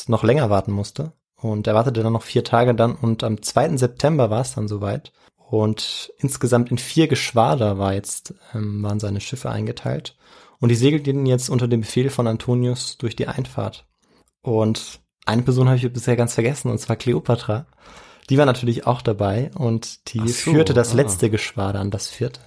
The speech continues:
Speaker 2: Ah, die war die ganze Zeit mit und dann mit auf
Speaker 1: Genau.
Speaker 2: den Schiffen. Ah, ja,
Speaker 1: Ja.
Speaker 2: okay.
Speaker 1: Man weiß nicht, inwieweit sie auch in die, in Entscheidung involviert war, wobei bei der einen Entscheidung hat er sie ja gefragt.
Speaker 2: Ja.
Speaker 1: Und da hat er sich jetzt für die Flucht entschieden, also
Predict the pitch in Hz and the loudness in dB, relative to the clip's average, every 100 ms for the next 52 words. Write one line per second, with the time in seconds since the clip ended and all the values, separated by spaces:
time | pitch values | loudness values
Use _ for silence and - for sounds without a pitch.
0 | _ _ _ - 117 117 117 143 - 139 | _ _ _ -6 0 0 2 0 0 0
1 | 127 127 - - 117 107 107 110 117 117 | 0 -4 -6 -8 -6 -2 0 0 -2 2
2 | 156 123 107 110 95 117 127 123 120 107 | 2 2 0 -4 -6 -4 -2 0 2 2
3 | 101 95 - _ 113 117 120 123 120 120 | 0 -8 -12 _ 2 2 2 2 4 4
4 | 120 120 117 117 110 110 120 113 107 - | 2 0 0 0 0 -2 -4 -4 -2 0
5 | 113 113 120 110 107 107 123 156 127 135 | 0 0 0 0 0 0 0 0 2 2
6 | 151 123 110 110 107 107 - 127 135 127 | 2 2 2 2 2 0 0 0 0 2
7 | 127 120 127 120 113 113 107 - 113 113 | 2 2 0 -2 0 0 -2 -2 0 0
8 | - - _ - 104 101 - _ - 113 | -2 -14 _ 0 2 2 -2 _ 0 2
9 | 110 110 107 110 113 - 107 - 107 - | 4 4 2 2 0 0 0 -2 -4 -4
10 | 107 - 127 123 110 104 104 | -2 2 2 2 2 -2 -6